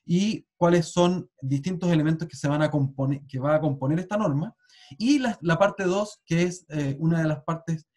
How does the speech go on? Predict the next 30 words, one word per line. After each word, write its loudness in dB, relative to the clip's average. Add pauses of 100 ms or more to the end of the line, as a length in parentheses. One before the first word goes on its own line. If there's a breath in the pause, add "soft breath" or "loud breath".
(260)
que -8
se -8
ven 0
que -6
tienen 0
menos 2
puntos, -4
pero 0
es -2
la -2
que -8
es -10
la -2
más -2
densa, 0 (260 loud breath)
porque -4
aplica 0
cada 4
uno 2
de 2
los -2
temas, 0 (320)
eh, -4 (140)
involucrados 2
en -4
este -4 (440)
punto. 0 (1700 soft breath)
Eh, 6 (800)
los 2
términos 2